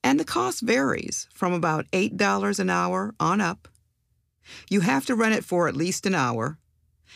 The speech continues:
and then you can rent it in thirty-minute intervals after that. You can also get it days at a time. It's usually less than the cost of a rental with less hassle, so it's worth trying out.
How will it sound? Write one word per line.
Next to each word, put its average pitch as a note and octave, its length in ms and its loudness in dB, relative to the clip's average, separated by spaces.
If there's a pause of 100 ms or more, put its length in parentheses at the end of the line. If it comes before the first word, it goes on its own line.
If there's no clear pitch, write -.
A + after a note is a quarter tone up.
(120)
and E3+ 160 2
then E3+ 140 2
you E3+ 100 0
can E3 240 0
rent D#3 180 2
it C#3+ 220 0 (100)
in D3 140 -2
thirty-minute C3+ 640 0 (960)
intervals C3 480 0
after B2 320 -2
that. A2+ 300 -2 (500)
You D3+ 100 -2
can F3 120 2
also G3 320 2
get D3 180 2
it C#3 260 -4
days C#3+ 360 0
at - 100 -2
a A2+ 60 -4
time. - 500 -4 (420)
It's - 200 -4
usually E4 320 0
less C4 260 0
than G#3 160 0
the F#3+ 60 0
cost - 500 -2
of G2+ 400 0
a F#3+ 80 2
rental G3+ 420 0
with D#3 220 -4
less F3 240 0
hassle, E3+ 460 -4
so C#3 240 0
it's C#3 160 -4
worth F#3+ 260 -2
trying C3+ 360 0
out. C#3+ 340 -4